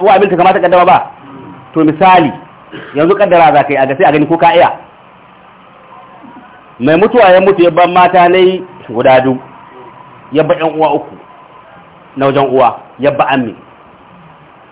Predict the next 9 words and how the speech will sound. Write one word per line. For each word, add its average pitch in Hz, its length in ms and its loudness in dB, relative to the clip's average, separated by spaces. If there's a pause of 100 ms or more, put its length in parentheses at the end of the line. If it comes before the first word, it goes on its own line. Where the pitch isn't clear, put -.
(2500)
Muna 185 160 -2
tare - 160 2
da 185 80 0
ku? 180 160 -6 (1120)
Matan 202 420 2 (140)
aure 226 280 2
biyu 220 180 0
ya 214 100 2
bari. 185 340 0